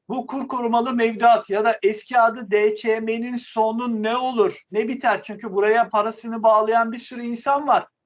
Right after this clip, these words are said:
Ya da bundan sonra doları bu nasıl etkiler, ne olacak diye merak edenler var. Onlar için iki tane anahtar, e,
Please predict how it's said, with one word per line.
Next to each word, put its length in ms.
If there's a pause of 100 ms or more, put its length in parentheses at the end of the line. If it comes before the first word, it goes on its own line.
(120)
Ya 120
da 140
bundan 320
sonra 440
doları 420
bu 120
nasıl 320
etkiler, 640 (260)
ne 100
olacak 600
diye 140
merak 400
edenler 460
var. 280
Onlar 340
için 340 (420)
iki 260
tane 340
anahtar, 680 (440)
e, 460